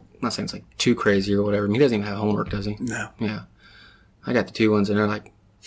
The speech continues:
Speaker 1: and it's fuck, and, like, no, nothing against the school district. I mean, because they're thrown in a whole new situation as well. So I mean, like, we get the iPad at home, and then, I mean, the outline of what was expected from the beginning of what I thought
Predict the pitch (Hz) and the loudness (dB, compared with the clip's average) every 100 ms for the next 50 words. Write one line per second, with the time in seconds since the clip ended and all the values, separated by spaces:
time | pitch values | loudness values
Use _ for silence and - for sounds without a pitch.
0 | - - - 131 123 - 120 - - - | -20 -14 0 2 2 0 0 -2 -16 -18
1 | - - - 165 156 - - _ - 208 | -16 -16 0 4 4 4 -6 _ 6 8
2 | 160 - - - 175 147 127 123 98 - | 8 4 -6 4 6 6 6 4 4 6
3 | 214 113 117 113 123 113 107 117 151 131 | 6 6 4 4 4 4 4 4 4 6
4 | 120 104 117 110 104 101 101 104 101 101 | 4 4 4 4 4 4 2 2 2 2
5 | 98 131 131 107 - 110 107 101 123 117 | 2 6 8 6 2 2 2 4 4 4
6 | 98 113 120 113 101 110 113 117 104 101 | 4 4 4 4 4 4 6 6 6 4
7 | 101 - - - _ _ _ _ _ - | 2 -6 -20 -20 _ _ _ _ _ -20
8 | - 120 113 104 98 _ - _ _ _ | -6 2 2 2 -2 _ -20 _ _ _
9 | - 120 113 117 117 110 107 113 107 101 | 0 4 6 6 4 4 6 6 6 2
10 | - - 113 117 107 110 98 104 113 117 | -2 4 4 4 2 2 2 4 4 4
11 | 107 101 107 107 104 98 110 107 - | 4 2 4 4 4 4 4 4 2